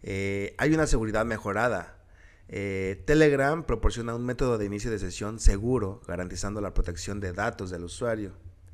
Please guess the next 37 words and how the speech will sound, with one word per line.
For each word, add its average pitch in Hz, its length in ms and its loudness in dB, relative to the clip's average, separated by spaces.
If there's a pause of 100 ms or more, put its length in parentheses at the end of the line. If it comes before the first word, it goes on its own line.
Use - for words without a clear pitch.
(640)
Y 147 60 -2
un 156 120 2
acceso 156 380 4
unificado. 135 680 0 (440)
Una 131 180 -4
cuenta 135 300 -2
de 110 140 4
Telegram 123 600 0
abre 110 200 -2
las 104 160 -4
puertas 110 380 -4
a 104 60 -10
todo 110 160 -6
el 113 100 -2
ecosistema 107 560 -6
de 92 140 -8
Gala, 104 400 -4 (280)
unificando 107 520 -6
las 104 160 -4
experiencias 107 600 -4
de 107 80 -2
los 92 100 -8
usuarios 110 480 -6
a 98 80 -12
través 101 300 -4
de 113 80 -4
plataforma 98 560 -8
de 95 60 -8
juegos, 101 480 -6 (340)
música 131 580 -2 (240)
y 107 140 -8
cine. 82 500 -2 (720)
Así 131 220 -2
que, 151 100 2
señores, 127 380 0
de 117 80 4
verdad, 123 500 4